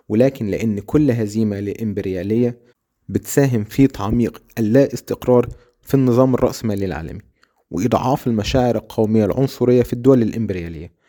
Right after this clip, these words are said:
وإن هي بتنعش آمال التغيير الثوري في العالم الثالث. ولكن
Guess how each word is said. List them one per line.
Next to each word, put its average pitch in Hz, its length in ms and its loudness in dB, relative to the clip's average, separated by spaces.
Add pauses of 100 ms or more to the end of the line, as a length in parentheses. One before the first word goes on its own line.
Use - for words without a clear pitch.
(260)
وإن 101 160 -2
هي 131 240 4
بتنعش 107 560 -4 (100)
آمال 120 340 2
التغيير 120 440 -2
الثوري 120 380 0
في - 100 -4
العالم 113 360 2
الثالث. - 460 -10 (580)
ولكن 110 380 0